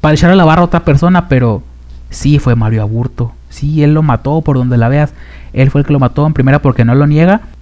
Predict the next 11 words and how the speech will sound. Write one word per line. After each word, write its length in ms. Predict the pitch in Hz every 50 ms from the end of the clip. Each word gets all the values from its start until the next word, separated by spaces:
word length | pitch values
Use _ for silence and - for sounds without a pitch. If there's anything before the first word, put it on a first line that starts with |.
| -
y 80 | - 120
en 80 | 117 113
segunda 420 | 120 113 120 127 135 147 143 -
porque 320 | - 139 127 - - 127
es 140 | 131 - - 156
ilógica 500 | 143 131 135 147 - - - - - 131
la 100 | 123 117
declaración 500 | 113 - 117 110 107 104 - 113 110 110
que 120 | - 113
él 120 | 110 107
dio. 180 | 113 104 95 104